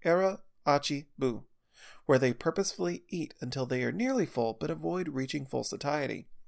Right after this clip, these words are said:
This smart eating habit reduces caloric intake and trains the brain not to overeat, also preserving insulin resistance more effectively. Diets in the blue zone also tend to be very light on the meat, which has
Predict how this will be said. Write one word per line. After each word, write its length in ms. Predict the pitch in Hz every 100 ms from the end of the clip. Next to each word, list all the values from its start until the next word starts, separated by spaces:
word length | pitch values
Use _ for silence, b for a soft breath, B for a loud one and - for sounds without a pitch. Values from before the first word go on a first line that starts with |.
| b b b b b
This 160 | 123 117
smart 400 | - 135 127 123
eating 240 | 151 175
habit 320 | 131 123 135 135
reduces 420 | 127 123 139 -
caloric 320 | 131 120 117
intake 400 | 175 196 196 -
and 200 | 185 202
trains 380 | - 147 185 -
the 60 | 185
brain 320 | 139 131 123
not 200 | 117 -
to 100 | -
overeat, 560 | 117 - 139 147 - - - B B B
also 240 | 123 139 -
preserving 520 | 170 143 117 120 120
insulin 340 | 127 135 127
resistance 500 | 113 110 113 117 110
more 140 | 113 98
effectively. 560 | 127 131 - - 95 _ - _ b b b -
Diets 340 | 160 208 220
in 180 | - 180
the 80 | 175
blue 320 | 147 131 135
zone 320 | 131 120 120 -
also 320 | 156 160 196
tend 200 | 190 170
to 80 | 165
be 100 | 175
very 220 | 127 117
light 240 | 110 110
on 160 | 107 113
the 40 |
meat, 300 | 120 170 175 - B B B B
which 160 | - -
has 260 | 120 117